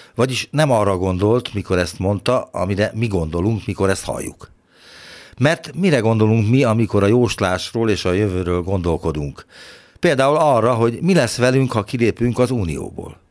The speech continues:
Ez most jóslás? Aligha, hiszen a jelenlegi magyar adminisztráció mindent megtesz annak érdekében, hogy hazánkat kiebrudalják az Unióból. Vagyis ez csak következtetés. De úgy tűnik, megállíthatatlan dolog, mert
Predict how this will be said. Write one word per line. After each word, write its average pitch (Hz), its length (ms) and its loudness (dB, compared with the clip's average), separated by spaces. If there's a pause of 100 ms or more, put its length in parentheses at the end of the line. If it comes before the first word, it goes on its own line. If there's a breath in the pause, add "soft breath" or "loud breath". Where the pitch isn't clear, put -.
(280)
Ez 107 180 -4
most 104 280 -6
jóslás? 98 640 -4 (640 loud breath)
Aligha, 139 520 0
hiszen 123 300 0
a 113 60 2
jelenlegi 123 440 2
magyar 110 260 2
adminisztráció 98 840 -2
mindent 98 420 0
megtesz 92 340 -4
annak 90 260 -4
érdekében, 98 540 -2
hogy 82 120 -4
hazánkat 92 520 -2
kiebrudalják 80 840 -4
az 78 100 -8
Unióból. 69 720 -10 (540 loud breath)
Vagyis 156 340 0 (200)
ez - 140 -2
csak - 200 -4
következtetés. - 1000 -4 (420 loud breath)
De - 240 -2
úgy 208 240 0
tűnik, 127 340 0
megállíthatatlan 95 1000 -2
dolog, 110 400 0
mert 104 240 -2